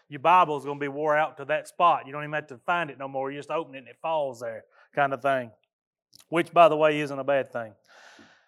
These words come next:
Verse fifteen, "Rejoice with those who rejoice. Weep with those who weep."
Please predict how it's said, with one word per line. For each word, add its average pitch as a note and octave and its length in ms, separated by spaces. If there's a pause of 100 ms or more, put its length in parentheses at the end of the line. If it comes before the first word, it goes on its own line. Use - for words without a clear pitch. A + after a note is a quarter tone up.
(760)
Verse C#4+ 260
fifteen, A#3+ 640 (280)
"Rejoice A#3 720
with B3 220
those B3 680 (1300)
who G3 120
rejoice. F#3+ 760 (1800)
Weep F#3+ 440
with G3+ 180
those F3 800
who D#3+ 140
weep." C#3+ 400